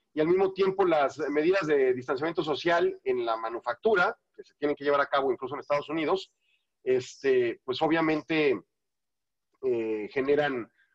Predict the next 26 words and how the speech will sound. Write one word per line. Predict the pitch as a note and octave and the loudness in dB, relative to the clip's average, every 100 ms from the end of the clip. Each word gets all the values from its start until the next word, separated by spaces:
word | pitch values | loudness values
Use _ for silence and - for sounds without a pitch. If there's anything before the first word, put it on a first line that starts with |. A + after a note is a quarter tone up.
| _ | _
un | - C#3+ | -8 -4
cierto | E3 D3 C3+ | -2 0 -2
problema | B2 B2 C3+ C#3 C3+ C3 A2+ | -2 0 2 2 2 2 -2
en | A#2 A#2 | -4 -4
el | A2+ | -6
impacto | A#2 - C#3+ - C3+ | -6 -2 -2 0 0
de | A#2+ | 2
la | A2 - | 0 -4
cantidad | A2+ A2 A#2+ C3+ | -8 -8 -4 -2
de | C3+ C#3+ | 0 -2
producto | B2 C3+ - C#3 | -2 -4 -6 -8
que | - | -8
se | A2 | -12
puede | - C3 | -4 -2
estar | C3 C3+ B2+ | -2 -4 -4
desarrollando | C3 D3+ E3 E3+ E3+ D3+ D#3+ F#3+ _ _ | -4 -2 0 0 0 0 -2 -6 _ _
a | D#3+ F3+ | 0 0
partir | - E3 - F3+ F3 | 0 -2 0 0 0
precisamente | D#3+ C3+ D#3 - D#3 D3+ C#3+ - C3+ | 0 -2 -2 -2 0 0 -2 0 0
de | A#2+ | 2
este | B2+ B2+ C#3 | 0 -2 -10
criterio, | B2 A2 B2+ A#2+ B2 A#2+ _ _ - _ _ _ | -8 -2 -2 0 -2 -2 _ _ -20 _ _ _
pues, | A#2 G#2 | -4 -2
de, | F#2 G#2 G2 F#2+ F2+ E2 D#2 _ _ _ _ _ _ | -2 0 0 0 -4 -8 -12 _ _ _ _ _ _
de | B2+ A#2 A#2 A2 G#2+ G2+ G2 F#2+ F2 - - D#2 - _ _ _ | -6 0 2 2 2 2 0 0 -4 -8 -14 -18 -20 _ _ _
las | D2 A2 - - - - | -10 -10 -10 -14 -16 -20